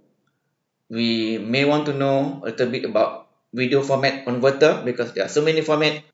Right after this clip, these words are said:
How do we convert between them? Digital video formats, being one and zeros, are easily converted to each other. For our class, you are also expected to explore yourself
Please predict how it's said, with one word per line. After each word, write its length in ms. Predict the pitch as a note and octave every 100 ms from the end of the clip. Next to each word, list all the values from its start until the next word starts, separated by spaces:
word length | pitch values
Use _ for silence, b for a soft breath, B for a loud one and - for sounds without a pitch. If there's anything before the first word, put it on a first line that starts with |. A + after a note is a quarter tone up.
| _
How 140 | - D3+
do 60 |
we 60 | D3
convert 500 | C3 A#2+ B2 - A#2
between 520 | A2 A2 G#2+ G#2+ - -
them? 380 | A2 - - - _ _ _ _ _ _ _ _ _ _ _ _ _ _ _ _ _ _ -
Digital 320 | C#3 E3+ F3+
video 180 | D#3 D3+
formats, 460 | C#3 C3 - - A#2
being 540 | B2+ C3 C#3+ C#3 - _ -
one 280 | B2+ E3 -
and 180 | A#2+
zeros, 480 | A2+ A2+ G3 - - _ _ _ _ _ -
are 160 | A#2
easily 300 | C#3 D3 E3
converted 500 | D#3+ C3+ C3+ C3+ C#3
to 60 | A#2+
each 140 | B2
other. 340 | B2+ D3+ A#3+ - _ _ _ _ _ _ _ _ _ _ _ _ _ _ _ _
For 240 | - B2+
our 60 | -
class, 300 | E3+ E3 B2+
you 80 | A2+
are 80 |
also 240 | C3 C#3 C3
expected 500 | - C#3 B2+ C#3+ -
to 60 |
explore 300 | G#2 - B2
yourself 480 | A#2+ A#2 C3+ C3+ C3+